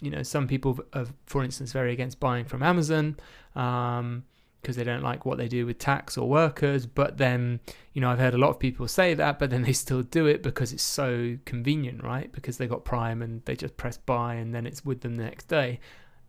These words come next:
I think this, the same applies in a lot of ways to Google. Uh, so I u-, I used DuckDuckGo for a year as an experiment on my phone. And it, one of the most used,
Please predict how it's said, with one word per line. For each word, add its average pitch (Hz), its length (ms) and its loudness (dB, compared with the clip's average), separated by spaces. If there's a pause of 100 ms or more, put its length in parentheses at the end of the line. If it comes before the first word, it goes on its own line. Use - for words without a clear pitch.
(140)
I 131 60 -6
think 143 260 -2
this, 143 140 -4 (140)
the 127 100 -2
same 131 640 0 (440)
applies 135 540 0
in 131 80 0
a 127 60 0
lot 131 140 4
of 127 100 -4
ways 139 220 4
to 139 80 -4
Google. 165 640 2
Uh, 120 220 0
so 135 180 2
I 131 80 6
u-, 131 440 4
I 151 80 2
used 151 320 0
DuckDuckGo 151 800 2
for 135 440 0
a 127 60 0
year 160 480 6
as 143 160 -8
an 139 100 -4
experiment 165 640 -2
on 139 140 -4
my 139 100 2
phone. 160 420 -2 (800)
And 131 300 2 (540)
it, 175 220 2 (100)
one 151 300 6
of 131 200 2
the 135 360 6
most 135 320 2
used, 131 500 0